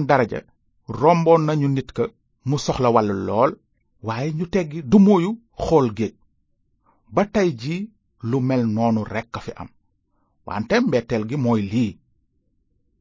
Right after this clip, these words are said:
Nit ku bokk ci ñi ñu tegoon ñu bon, bokk ci xeetu Samari yi Yawut yi xeeboon,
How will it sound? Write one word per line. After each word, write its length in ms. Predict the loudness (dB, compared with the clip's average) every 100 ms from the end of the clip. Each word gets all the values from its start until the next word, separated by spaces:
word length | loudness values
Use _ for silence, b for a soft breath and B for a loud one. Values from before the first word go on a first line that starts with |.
| -4
Nit 240 | 0 0 -2
ku 140 | -6
bokk 280 | 0 2 0 -8
ci 120 | -6 -4
ñi 180 | 0 2
ñu 120 | 2
tegoon 380 | 0 0 2 2
ñu 100 | 2 0
bon, 200 | -4 -6 _ _ _ _ _ _ -6
bokk 280 | 2 2 0 -10
ci 120 | -10
xeetu 420 | -6 -4 -2 -4
Samari 420 | -6 -2 -2 -4
yi 140 | -6 -4
Yawut 280 | 0 0 0
yi 60 | -6
xeeboon, 560 | -8 -2 -2 0 -4